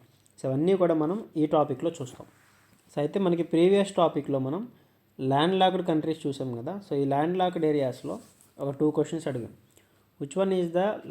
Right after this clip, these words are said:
land locked country between China and Russia? So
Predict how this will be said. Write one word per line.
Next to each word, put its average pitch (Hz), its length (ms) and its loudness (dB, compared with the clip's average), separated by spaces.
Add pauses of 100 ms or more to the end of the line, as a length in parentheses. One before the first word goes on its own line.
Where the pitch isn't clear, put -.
land 170 340 0
locked 175 300 0
country 147 220 -2 (100)
between 175 280 -6 (160)
China 160 380 2
and 156 80 -4 (100)
Russia? - 280 -12 (680)
So - 80 -10